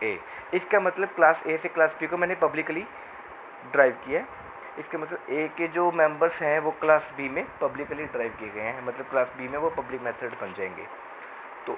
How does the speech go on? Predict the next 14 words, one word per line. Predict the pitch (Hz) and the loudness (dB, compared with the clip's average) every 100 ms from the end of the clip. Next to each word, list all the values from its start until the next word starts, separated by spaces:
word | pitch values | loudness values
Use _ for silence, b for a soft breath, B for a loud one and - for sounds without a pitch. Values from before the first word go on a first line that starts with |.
| - | -6
इसके | 160 - | -4 2
अंदर | 196 196 185 | 2 4 0
भी | 190 | 2
मैंने | 190 190 | 2 2
same | 190 190 180 190 | 0 0 0 -2
function | 185 - 170 160 180 | -8 -4 -2 -2 -4
लिया | 160 160 | 0 0
students, | 156 160 156 147 | 0 -4 -4 -4
जैसे | 143 170 B B B - 135 | -4 -6 B B B -2 6
void, | 143 175 - - - - - - | 6 6 0 -14 -16 -16 -8 0
अ, | 165 | 2
public | 151 143 196 196 139 | 2 0 0 -2 4
void | 147 156 160 139 | 6 6 4 -4
display, | 135 - 175 | -4 -4 -4